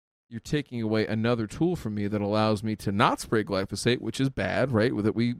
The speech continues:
consider to be bad, or at least societally consider to be bad. And now we're taking something else away. And so, again, this goes back to that whole velocity of change argument. Like, what are we filling, what are we backfilling the gap with here? Are we just left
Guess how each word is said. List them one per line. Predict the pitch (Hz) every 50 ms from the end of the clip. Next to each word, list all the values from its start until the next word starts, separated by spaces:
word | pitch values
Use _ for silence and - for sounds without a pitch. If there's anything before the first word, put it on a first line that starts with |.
| - -
consider | - - 120 - - 139 127 113
to | 107 101
be | 95 104
bad, | 101 156 - - 90 92 113 117
or | 117
at | 82
least | 110 113 101 - -
societally | 101 - - 113 110 113 117 117 107 95 90 87 95 107 - _ _ _ _ _ _ -
consider | 117 104 - 127 113 107 101
to | 101
be | 90 98 92
bad. | 92 90 87 87 101 113 - _ _ _ _ _ _ _ _ _ _ _ _ _ _ -
And | 123 123
now | 127 123
we're | 120 113
taking | - 123 110 107
something | 98 - 117 98 98 107
else | 113 117 107 -
away. | - - - 64
And | 69 - 107 -
so, | - - 123 117 113 113 107 98 - _ _ _ _ _ _ _ _ _ _ _ _ _ _ _ _ -
again, | 123 - - 170 165 143 113 104 101 95 - _ _ _ _ _ _ _ _ _ _ _ -
this | - 131 135 139 127
goes | - 143 135 117
back | - 135 131 131 -
to | - 127
that | 120 120 123
whole | 101 135 127 120
velocity | 107 113 107 110 117 123 123 - - 120 110
of | 95 -
change | - - 147 156 165 160 120 113
argument. | 90 92 90 92 82 - -
Like, | - 101
what | 110 110 117 127 151 175 185 185
are |
we | 170 151 131 123
filling, | - - 147 143 135 123 113
what | 117 135 156
are |
we | 156 135
backfilling | 113 - - 117 127 135 - - 139 127 120 117
the | 107 101
gap | 95 113 117 123 131 - -
with | 92 85 -
here? | - 98 95 95
Are | 110 113
we | 117 113
just | 104 113 107 - -
left | 110 117 123 127 123 - -